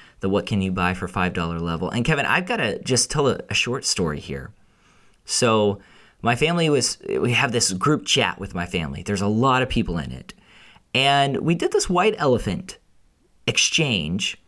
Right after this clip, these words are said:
over Christmas. One of the prizes, the best prize, was literally a five dollar bill. And throughout, like,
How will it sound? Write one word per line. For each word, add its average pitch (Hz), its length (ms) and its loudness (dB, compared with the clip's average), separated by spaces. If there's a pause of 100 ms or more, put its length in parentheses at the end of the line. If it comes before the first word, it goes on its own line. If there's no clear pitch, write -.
(600)
over 123 160 2
Christmas. 135 720 0 (320)
One 131 280 4
of 156 80 4
the 127 80 2
prizes, 120 560 2
the 110 120 0
best 101 400 0
prize, 117 420 2
was 101 200 0
literally 110 500 2
a 87 100 -2
five 95 560 0
dollar 90 380 2
bill. - 500 -6 (1160)
And 151 240 2
throughout, 160 580 2
like, - 280 -2